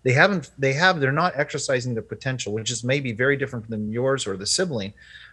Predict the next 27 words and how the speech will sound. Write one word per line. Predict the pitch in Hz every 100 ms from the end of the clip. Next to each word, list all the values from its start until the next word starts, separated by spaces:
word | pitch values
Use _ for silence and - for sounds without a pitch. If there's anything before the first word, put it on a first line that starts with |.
| _
But | 127
I | 123
truly | - - 185 156
believe | 127 135 131
they | 117
have | 120
a | 101
potential. | 117 - 139 147 - 92 - - _ _ - _ _ -
And | 135 127 120
if | 127 123 151
you |
can | 170 185
unleash | 156 123 131 156 -
that, | 101 92
it's | 120 -
gonna | 131
solve | - - 123 123 127
a | 120 107
lot | 104 104 107
of | -
problems, | - 135 135
'cause | - 123 - _
it | 170
is | 214 -
true. | - 101
This | 160
is, | 185